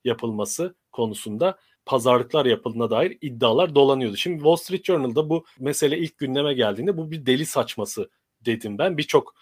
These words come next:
açıkçası uluslararası iliş-, ilişkiler uzmanı da aynı şekilde değerlendirmişti bunu. Çünkü bu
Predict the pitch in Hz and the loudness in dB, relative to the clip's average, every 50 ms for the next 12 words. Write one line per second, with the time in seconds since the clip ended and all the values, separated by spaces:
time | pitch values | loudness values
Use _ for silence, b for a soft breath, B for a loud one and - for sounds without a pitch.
0 | _ - - - - - - - - - 123 117 - - 127 113 113 - 120 113 | _ -18 -12 -12 -12 -10 -10 -12 -8 -8 -8 -8 -2 -2 0 0 0 -4 -6 -6
1 | - - - _ - 120 113 - - 113 107 107 104 101 107 104 101 117 123 190 | -8 -10 -10 _ -10 -8 -8 -4 -4 -4 -4 -4 -6 -6 -6 -6 -2 0 2 2
2 | 190 b b b b b - 151 156 151 135 - 131 120 - 120 107 110 104 104 | 0 b b b b b 2 2 2 2 2 0 -4 -4 -2 -2 -2 0 0 0
3 | 104 104 104 104 104 101 104 101 - - 110 101 113 156 208 208 B B B B | 0 -2 -2 -4 -4 -6 -6 -8 -8 -8 -8 -4 -2 -2 -4 -4 B B B B
4 | B B _ _ - - 226 190 - - 165 190 208 196 135 127 123 127 160 180 | B B _ _ -2 0 0 0 2 2 2 2 2 2 -2 -8 -2 4 4 4
5 | 196 196 | 4 4